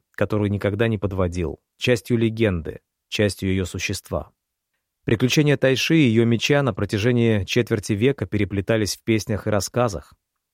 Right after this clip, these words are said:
Из всех вещей только им она дорожила по-настоящему. Утрата танца ласточки причинила бы ей сильную боль. Она вынула двуручный прямой меч из рук убитого солдата. "Не стоит за ним возвращаться,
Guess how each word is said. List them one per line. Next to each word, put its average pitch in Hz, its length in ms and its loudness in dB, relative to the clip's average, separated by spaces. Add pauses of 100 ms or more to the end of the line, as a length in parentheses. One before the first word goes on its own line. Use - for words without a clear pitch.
Из 92 140 -4
всех - 300 -2
вещей 135 360 0
только 123 300 0
им 120 500 -2
она 95 200 0
дорожила 98 440 0
по-настоящему. 87 960 -4 (560)
Утрата 98 440 -2
танца 95 380 -2
ласточки - 680 -6 (340)
причинила 95 500 -2
бы 87 140 -2
ей 90 320 -2 (300)
сильную 82 500 -4
боль. 85 320 -4 (840)
Она 107 200 2
вынула 113 320 4
двуручный 110 500 0
прямой 107 320 0
меч 120 280 -2
из 110 180 -6
рук 107 200 -2
убитого 95 360 -4
солдата. 90 580 -4 (460)
"Не 135 140 4
стоит 120 340 4
за 104 100 2
ним 101 160 2
возвращаться, 98 800 0